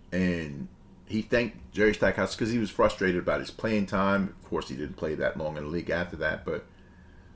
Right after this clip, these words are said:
maybe he helped him along the way. I don't know. Maybe it's the same way that my bully and I have reconnected and seem to have made peace with what had gone on with us.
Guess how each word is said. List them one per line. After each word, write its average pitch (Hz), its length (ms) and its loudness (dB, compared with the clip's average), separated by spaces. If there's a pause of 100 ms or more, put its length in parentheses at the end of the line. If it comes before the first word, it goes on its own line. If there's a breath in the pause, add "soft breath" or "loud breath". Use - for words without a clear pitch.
(120)
maybe 127 240 4
he 127 80 4
helped - 260 4
him 101 120 2
along 92 280 4
the 85 80 -2
way. - 180 -2 (100)
I 95 120 2
don't 73 160 0
know. - 140 -8 (280)
Maybe 78 280 -8
it's 82 100 -10
the 80 80 -10
same 82 280 -4
way 80 180 -4
that 78 220 -8 (280 loud breath)
my 92 140 0
bully 92 340 2
and 87 80 -2
I 85 240 -2 (240)
have 78 140 -4
reconnected 90 640 2 (360 loud breath)
and 92 240 0
seem 92 220 0
to 92 80 -2
have 78 100 -2
made 80 300 -4
peace 76 340 -6
with 73 300 -4 (100)
what 95 140 4
had 85 160 -2
gone 87 240 4
on 85 220 0
with 85 100 -2
us. - 300 -2